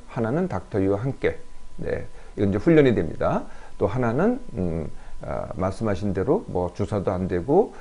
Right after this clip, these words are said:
아, 다 안 되니까 시술 아니면 수술 이렇게 되겠죠. 예, 그거는 이제,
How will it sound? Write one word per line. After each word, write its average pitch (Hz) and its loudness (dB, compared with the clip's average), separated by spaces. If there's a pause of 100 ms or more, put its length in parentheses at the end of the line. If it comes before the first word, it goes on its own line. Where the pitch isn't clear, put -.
(160)
아, - -6
다 104 -4
안 101 0
되니까 104 -2
시술 139 0
아니면 101 0
수술 117 0
이렇게 104 0
되겠죠. - -6 (180)
예, 87 -2
그거는 170 4
이제, 131 2